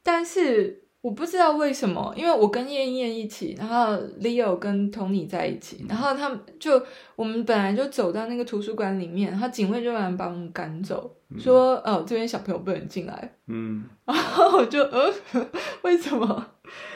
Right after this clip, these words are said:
Speaker 1: 反正我，我们就被赶走了。
Speaker 2: 嗯。
Speaker 1: 对，就它有一个很大的大厅，然后很多人坐在那边读书，
Speaker 2: 嗯哼。
Speaker 1: 对。然后它也有一些展览啦，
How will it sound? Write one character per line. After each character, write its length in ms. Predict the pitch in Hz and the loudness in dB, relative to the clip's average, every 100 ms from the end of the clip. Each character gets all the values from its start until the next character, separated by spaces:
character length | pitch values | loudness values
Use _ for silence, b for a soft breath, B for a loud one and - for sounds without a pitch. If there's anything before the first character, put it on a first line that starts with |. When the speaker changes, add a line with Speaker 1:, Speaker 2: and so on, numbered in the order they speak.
| 359 370 | -8 4
Speaker 1:
反 160 | 294 254 | 4 6
正 100 | 311 | 6
我， 120 | 262 | 4
我 80 | 220 | 2
们 340 | 214 208 202 | 0 0 4
就 140 | 262 | 4
被 160 | 254 262 | 8 6
赶 280 | 262 175 190 | 6 -2 -2
走 280 | 202 170 - | -2 -2 -2
了。 200 | - - | -6 -8
Speaker 2:
嗯。 260 | 117 127 143 _ _ | -10 -14 -16 _ _
Speaker 1:
对， 300 | - 208 175 | -2 0 0
就 140 | 196 302 | 0 0
它 160 | 302 | 2
有 120 | 320 247 | 4 4
一 60 | |
个 140 | 196 254 | 2 -2
很 240 | 247 180 | -2 -4
大 240 | 226 269 | -4 -4
的 80 | 214 | -4
大 180 | 220 226 | -2 -2
厅， 260 | 220 208 196 | -2 -2 -2
然 100 | 190 | -4
后 100 | 208 | -4
很 80 | 190 | -4
多 140 | 180 | -4
人 180 | 196 180 | -4 -4
坐 140 | 180 | -6
在 160 | 208 190 | -4 -4
那 100 | 180 | -4
边 440 | 175 170 165 175 185 _ _ | -6 -8 -8 -12 -14 _ _
读 240 | - 160 160 | -6 -6 -6
书， 280 | - 110 104 | -6 -6 -4
Speaker 2:
嗯 80 | |
哼。 160 | 104 107 - _ | -4 -6 -16 _
Speaker 1:
对。 360 | - - - _ b b b _ | -12 -12 -16 _ b b b _
然 140 | 208 | 0
后 100 | 254 | 0
它 140 | 294 | 2
也 180 | 320 320 | 2 4
有 160 | 277 190 | 4 4
一 80 | 240 | 0
些 580 | - 254 247 247 247 247 | -4 2 4 4 2 -2
展 300 | 240 190 190 | -4 -4 -4
览 240 | 190 196 | -4 -6
啦， 260 | 208 - 247 | -12 -14 -18